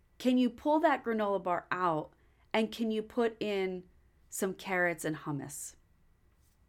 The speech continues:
Something very simple, right? So you're not focusing on what you can't do, but you're focusing on what you can do, which is adding in some good,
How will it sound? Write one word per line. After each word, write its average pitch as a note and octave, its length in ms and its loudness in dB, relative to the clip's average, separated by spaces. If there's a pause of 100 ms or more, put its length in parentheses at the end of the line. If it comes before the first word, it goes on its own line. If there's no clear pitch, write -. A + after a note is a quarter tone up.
(340)
Something A3+ 420 0
very G3 260 0
simple, F#3+ 420 -8
right? F3+ 260 0 (260)
So A#3+ 180 6
you're A3+ 200 0
not B3 240 0
focusing D#4+ 480 0
on B3 80 0
what A3 200 -2
you G3 140 -8
can't - 340 -6
do, C#4 280 0 (200)
but F#3 180 -8
you're F#3+ 80 0
focusing A3 500 -2
on G3 120 -2
what F#3 260 -6
you F3 320 -8
can G#3 480 -4
do, D#3+ 340 -2 (260)
which G3+ 240 2
is F#3+ 200 0 (120)
adding G#3+ 580 2
in F#3+ 520 -2 (220)
some F#3+ 320 -2
good, G3 500 0